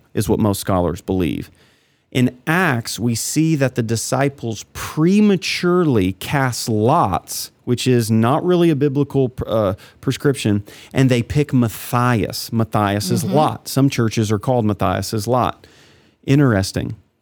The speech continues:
Speaker 1: We see nothing of Matthias in the New Testament. He doesn't say a word. Every other apostle writes a book of the Bible. We hear from him in Acts. They do a miracle.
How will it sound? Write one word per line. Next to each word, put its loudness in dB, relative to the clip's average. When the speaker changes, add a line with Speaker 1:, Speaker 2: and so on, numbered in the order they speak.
Speaker 1:
We -2
see -2
nothing 0
of -4
Matthias -2
in -2
the -2
New -4
Testament. -6
He -4
doesn't 0
say -2
a 0
word. 0
Every 2
other 2
apostle -2
writes -2
a -2
book -4
of -4
the -2
Bible. -2
We -8
hear -2
from -2
him 0
in -2
Acts. -4
They -6
do 0
a 2
miracle. 0